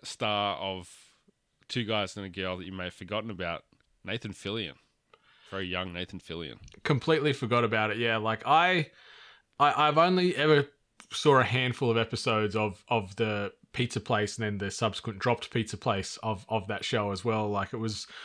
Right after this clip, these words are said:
Speaker 2: on free to air at, like, obscure hours, I think, back in the day. So I'd sort of catch an episode
Speaker 1: Yeah.
Speaker 2: here or there in between things, but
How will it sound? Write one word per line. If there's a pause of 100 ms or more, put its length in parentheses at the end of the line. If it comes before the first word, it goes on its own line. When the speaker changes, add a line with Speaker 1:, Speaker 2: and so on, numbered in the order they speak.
(240)
Speaker 2:
on
free
to
air
at,
like,
obscure
hours,
I
think,
back
in
the
day.
So
I'd
sort
of
catch
an
episode
Speaker 1:
Yeah.
Speaker 2:
here
or
there
in
between
things,
but